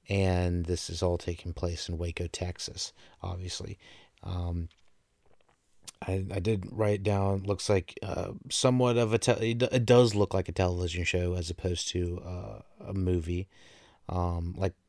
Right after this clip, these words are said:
kind of a lower budget True Detective intro is something that I noticed. I was like,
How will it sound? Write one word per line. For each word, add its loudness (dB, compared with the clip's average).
kind 4
of 2
a 6
lower 4
budget 0
True -2
Detective -2
intro 0
is -2
something 0
that -2
I 0
noticed. -4
I -2
was 0
like, -2